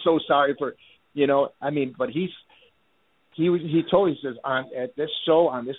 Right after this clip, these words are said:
date, you did this, that, and that, you know, and then the next date we went to blah, blah, blah, to, you know, to the next city," and he knew the, the name of the venue, and, and it was like, it just happened five minutes ago. I was like, "Oh my God, this,"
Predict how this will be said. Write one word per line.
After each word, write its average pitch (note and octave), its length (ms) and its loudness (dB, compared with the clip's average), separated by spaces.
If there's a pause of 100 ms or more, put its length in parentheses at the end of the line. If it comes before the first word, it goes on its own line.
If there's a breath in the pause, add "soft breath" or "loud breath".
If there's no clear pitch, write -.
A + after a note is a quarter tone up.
(120)
date, D3 240 2
you B2+ 120 -4
did A2+ 240 -6
this, E3 180 0 (160)
that, C#3+ 280 2
and B2+ 80 -10
that, C#3+ 280 -4
you A#2+ 60 -10
know, A#2+ 100 -6
and B2 100 -8
then C#3 180 0
the B2 80 -4
next D3 260 -2
date D3 140 0
we C3+ 80 -2
went C#3 220 -4
to C3 60 -6
blah, C#3 240 2
blah, B2+ 140 0
blah, C#3+ 300 2 (380 soft breath)
to, C3 60 -4
you C3 180 -4
know, B2+ 180 0
to B2 300 -12
the C3+ 100 2
next D#3+ 280 0
city," D#3+ 280 4
and B2+ 100 -2
he B2 80 0
knew C#3+ 200 2
the, C#3 140 4 (120)
the B2+ 80 2 (220)
name D#3+ 180 0
of C3+ 60 0
the B2+ 60 0
venue, D#3+ 500 2
and, A#2+ 340 -4 (500 soft breath)
and C3+ 200 0
it C3 300 -8
was C3+ 180 0
like, C3+ 200 0
it C3 240 -8
just D3 180 -4
happened D3+ 360 2
five C#3 220 4
minutes F3+ 280 0
ago. A2 180 -4
I - 20 -2
was G#2+ 100 -6
like, G#2 180 -12
"Oh C#3+ 120 -6
my G2+ 180 -8 (140)
God, D3 300 2
this," G#2+ 120 -6